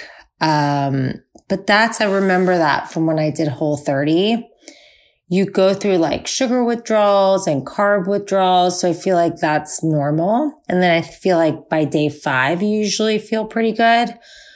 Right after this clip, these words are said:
We aren't doing this long enough to see that. Um, but I think I'll, I think I'll continue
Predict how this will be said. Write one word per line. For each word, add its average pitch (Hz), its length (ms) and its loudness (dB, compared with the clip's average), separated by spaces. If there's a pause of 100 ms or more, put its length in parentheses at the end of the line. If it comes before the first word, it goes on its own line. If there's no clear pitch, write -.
(260)
We 196 160 2
aren't 160 340 2
doing 165 280 2
this 156 220 -2
long 151 220 0
enough 143 260 -4
to - 120 -4
see - 460 0
that. 127 540 0 (260)
Um, 175 440 0
but 190 100 0
I 202 100 0
think 277 320 -2
I'll, 226 580 0 (480)
I 220 80 -2
think 269 240 -2
I'll 294 120 0
continue 196 880 0